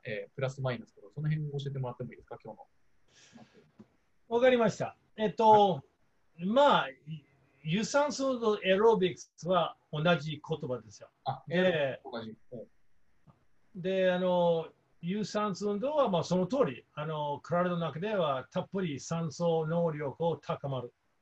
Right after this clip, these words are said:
Speaker 1: うん。
Speaker 2: で、えー、やり方、実現仕方は、ま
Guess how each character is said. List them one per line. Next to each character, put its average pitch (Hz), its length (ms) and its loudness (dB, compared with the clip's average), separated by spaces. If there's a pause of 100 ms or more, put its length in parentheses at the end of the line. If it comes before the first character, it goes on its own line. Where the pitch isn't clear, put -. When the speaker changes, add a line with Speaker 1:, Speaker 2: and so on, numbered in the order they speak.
(120)
Speaker 1:
う 123 40 -6
ん。 113 160 -10 (280)
Speaker 2:
で、 185 380 -2 (520)
え 143 600 -6
ー、 151 40 -6
や 233 120 6
り 330 100 0
方、 - 320 -2 (840)
実 143 300 -8
現 214 140 -2
仕 - 80 -10
方 226 240 -2
は、 247 440 4 (340)
ま 185 340 0